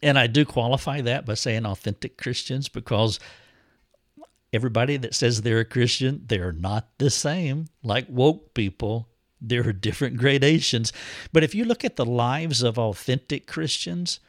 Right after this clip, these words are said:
you will see this progressive sanctification. What you won't see is perfection, but you will see a progressive transformation because the Bible teaches that we are a sinful world that Christ came to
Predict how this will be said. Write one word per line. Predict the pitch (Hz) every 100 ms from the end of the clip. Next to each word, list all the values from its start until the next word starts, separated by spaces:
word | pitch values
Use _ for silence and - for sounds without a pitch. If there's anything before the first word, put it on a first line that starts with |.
| _ _ _ _ _ _
you | - 156 220
will | 247
see | - - 262 262
this | 151 113 - - _
progressive | - 113 104 127 170 - - 220 202
sanctification. | - 143 151 - 160 180 - 220 - 127 113
What | 151 226
you | 240 214
won't | 135 120 190 285 -
see | - - 90 80 110 170 - - - _
is | 131 139
perfection, | - 135 127 202 220 - 113 78 - _ _ _ _ _ _ 131
but | 139
you | 143 139
will | 147 180
see | - 143 131 143
a | 135 117
progressive | 131 147 107 123 113 110 - 156
transformation | - 123 123 - - 151 156 180 208 - 127 147 - - _ -
because | 127 135 131
the | -
Bible | 101 113 123 143 180 196
teaches | - 147 139 - 143 143
that | 120 117
we | 110
are | 101
a | 95
sinful | - 147 185 - 196
world | 175 120 117 127
that | - -
Christ | - 143 147 -
came | 147 143 135
to | 139 131